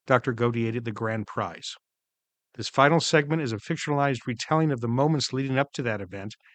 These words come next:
and was co-written by one of Stone Center's new interns, Céline Hildegard de Roodt. Doctor Gauthier still went on to have a long and distinguished career in pediatric cardiology,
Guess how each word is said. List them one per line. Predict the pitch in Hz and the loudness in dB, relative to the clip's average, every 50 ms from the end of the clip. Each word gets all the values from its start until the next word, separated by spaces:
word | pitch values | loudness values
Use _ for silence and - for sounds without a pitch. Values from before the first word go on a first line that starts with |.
| _ _ _ _ | _ _ _ _
and | - 117 | -4 -2
was | 113 110 - | -2 -2 -2
co-written | - 139 131 127 139 147 139 127 | 0 0 2 2 2 0 0 0
by | 120 120 | -2 0
one | 117 120 127 127 | 0 0 -2 -2
of | 120 - | -2 -4
Stone | - - - 135 139 127 | -4 -2 0 0 0 0
Center's | - - 139 127 123 117 107 - - _ _ _ _ | 0 0 0 2 2 0 -2 -4 -10 _ _ _ _
new | - 123 135 147 165 | -2 0 2 2 2
interns, | 131 139 127 120 - - 113 107 107 104 - - _ - - - _ | 0 -2 -2 -2 -4 -4 -6 -6 -6 -8 -10 -16 _ -20 -20 -20 _
Céline | - - - 131 131 139 147 160 165 160 - _ | -14 -6 -2 0 2 2 2 0 0 -2 -4 _
Hildegard | - 139 143 147 135 - 139 139 131 120 113 - - | -2 0 0 0 -2 -2 0 -2 -2 -2 -6 -10 -10
de | 123 123 110 | -8 -6 -6
Roodt. | 107 104 95 95 - _ _ _ _ _ _ _ _ _ _ _ _ _ _ _ _ _ _ _ _ _ _ _ _ _ _ - | -6 -8 -10 -14 -18 _ _ _ _ _ _ _ _ _ _ _ _ _ _ _ _ _ _ _ _ _ _ _ _ _ _ 2
Doctor | 127 135 135 156 135 | 2 2 2 2 0
Gauthier | 117 135 139 131 131 127 123 | 0 0 0 2 2 2 0
still | 117 - - - 156 156 147 | 0 -2 0 2 2 2 2
went | 143 147 135 | 0 0 0
on | 131 131 131 127 | 0 0 0 0
to | 123 110 | -2 -2
have | - 127 | -2 -4
a | 120 117 | -4 -4
long | 107 113 123 131 131 135 135 139 143 - | -4 -2 0 2 2 2 0 0 -4 -6
and | 135 117 | -6 -8
distinguished | 107 107 - - - 135 127 127 120 - | -6 -6 -6 -4 -4 -4 -4 -4 -6 -6
career | - - 131 123 123 123 123 131 | -8 -8 -6 -4 -2 -2 -2 -2
in | 135 117 104 | -4 -6 -10
pediatric | - - 135 127 120 113 113 120 117 - 123 113 | -10 -8 -8 -6 -4 -4 -4 -4 -4 -6 -8 -8
cardiology, | - - 120 110 107 110 110 107 104 107 104 90 - 107 110 | -4 -2 -2 -2 -2 -4 -4 -4 -6 -6 -8 -8 -10 -12 -14